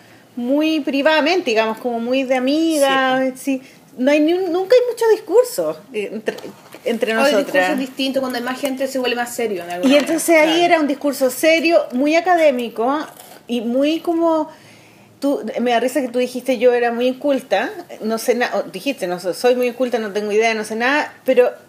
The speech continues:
Speaker 1: en el, supongo que en la universidad leíste mucho, aprendiste mucho.
Speaker 2: Claro, de filosofía, pero es como un, estar en un hoyo. <laughs>
Speaker 1: Pero, pero, pero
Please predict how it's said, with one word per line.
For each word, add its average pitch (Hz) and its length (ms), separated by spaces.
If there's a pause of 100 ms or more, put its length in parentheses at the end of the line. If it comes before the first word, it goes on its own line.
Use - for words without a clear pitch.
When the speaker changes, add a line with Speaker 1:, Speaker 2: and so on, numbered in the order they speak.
Speaker 1:
en 240 160
el, 220 260
supongo 254 300
que 269 80
en 262 60
la 254 60
universidad 247 380
leíste 226 360
mucho, 349 500
aprendiste 262 380
mucho. 285 420
Speaker 2:
Claro, 208 220
de 202 60
filosofía, 190 580
pero 165 120
es 165 80
como 165 240
un, 151 360
estar 170 180
en 160 120
un - 140
hoyo. 165 300 (280)
<laughs> 202 360
Speaker 1:
Pero, 262 180 (200)
pero, 311 200 (760)
pero 302 200